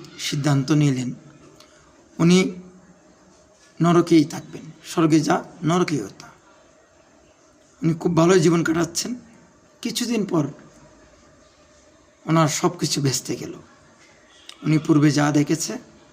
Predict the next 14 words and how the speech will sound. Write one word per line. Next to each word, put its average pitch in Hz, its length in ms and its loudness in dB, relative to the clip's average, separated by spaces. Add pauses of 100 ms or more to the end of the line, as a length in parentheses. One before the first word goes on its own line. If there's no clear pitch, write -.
(600)
এখন 143 340 0
কিছুই 180 500 -4 (220)
তেমন 131 220 2
নয়। 123 360 -2 (840)
খাবার 156 320 2
দিচ্ছে 151 280 -4
খারাপ, 165 320 0 (720)
ওনাকে 156 300 0
শাস্তি 170 580 2 (180)
দিচ্ছে, 175 480 -4 (1400)
সব - 240 -2
শুরু 156 320 2
হয়ে 120 220 -4
গেল। 87 220 -12